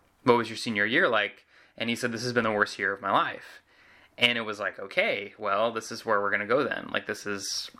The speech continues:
I mean, it's just kinda how it started. So, so I'll never forget that trip, um, and that story. Um, what, what was your guess gonna be?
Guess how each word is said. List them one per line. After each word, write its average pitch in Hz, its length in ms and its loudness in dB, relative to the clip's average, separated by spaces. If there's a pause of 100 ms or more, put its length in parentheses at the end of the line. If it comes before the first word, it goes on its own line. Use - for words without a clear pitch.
I 120 40 0
mean, 104 100 4
it's - 100 -4
just - 120 -2
kinda 110 180 6
how 101 140 0
it - 80 -14
started. 107 400 0
So, 101 480 -2
so - 160 2
I'll 135 80 6
never 143 200 4
forget 117 300 -4
that 101 180 2
trip, 98 380 -8 (440)
um, 95 460 0
and 107 140 2
that 98 180 0
story. 92 560 -4 (140)
Um, - 420 -4 (100)
what, 139 240 6
what 160 140 6
was 143 160 -2
your 143 120 2
guess - 220 -4
gonna - 180 -14
be? 92 200 -16